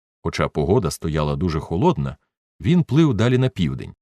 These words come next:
аж поки досяг шістдесят четвертої паралелі на східній довготі в тридцять вісім градусів чотирнадцять хвилин. Тут значно потепліло, повіяв лагідний бриз.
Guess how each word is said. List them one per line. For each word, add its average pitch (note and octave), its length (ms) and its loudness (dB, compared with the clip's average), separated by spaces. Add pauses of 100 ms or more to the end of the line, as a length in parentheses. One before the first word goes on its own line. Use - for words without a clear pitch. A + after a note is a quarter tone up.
(400)
аж E2+ 180 -2
поки F3 420 0
досяг A2 380 0
шістдесят F#2+ 540 0
четвертої F2+ 560 -2
паралелі G#2+ 600 0 (300)
на E2 140 2
східній C3+ 480 -2
довготі E2 640 0
в - 100 -20
тридцять F2 460 -2
вісім D2 280 -4
градусів A2+ 600 -2
чотирнадцять D#2+ 680 -2
хвилин. C#2 380 -10 (800)
Тут G3 380 -2
значно G2+ 440 0
потепліло, A2 680 -2 (280)
повіяв E2 400 0
лагідний C#2 500 -2
бриз. D3 380 -2